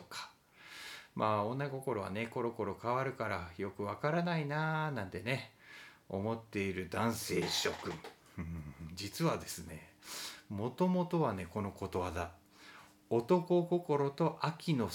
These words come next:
空だったんですよ。日本ではね。うん。実は江戸時代までは、男の人の浮気し-、お-、浮気しやすさ、女の人への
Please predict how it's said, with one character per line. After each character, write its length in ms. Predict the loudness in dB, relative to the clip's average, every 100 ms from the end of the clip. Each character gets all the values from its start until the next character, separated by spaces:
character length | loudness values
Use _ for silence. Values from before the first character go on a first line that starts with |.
| 0
空 260 | 0 0 -2 -14 _ _ -4
だ 120 | -2
っ 100 | -2 -6 -4
た 160 | -2 0
ん 160 | -2
で 140 | -4 -6
す 220 | -6 -8
よ。 100 | -10 -12 -12 -14 -16 -18 -14 -10
日 100 | -6
本 220 | -4 -4
で 120 | -2 -4
は 120 | -2
ね。 260 | -4 -4 -8 _ _ -14
う 20 |
ん。 220 | -10 -10 -12 -18 -14 -10 -10 -10 -12 -4
実 240 | 0 6
は 80 | 8
江 100 | 8
戸 120 | 8 6
時 160 | 6
代 180 | 6 4
ま 140 | 2
で 100 | 0
は、 380 | 2 2 2 -2 -12 -20 -10 -2
男 460 | 2 4 4 4
の 200 | 4 4
人 300 | 0 -2 0
の 160 | 0 2
浮 280 | 4 6 4
気 120 | 0
し-、 420 | -2 -2 -4 -8 -14 _ _ _ _ _ -2
お-、 200 | 0 0 4
浮 260 | 6 6 6
気 160 | 0
し 160 | 2 6
や 140 | 6
す 140 | 4 -6
さ、 100 | -8 -12 _ _ _ _ _ _ _ _ _ _
女 420 | 2 4 4 4
の 160 | 4 2
人 300 | 0 2 2
へ 100 | 4
の 320 | 2 2 0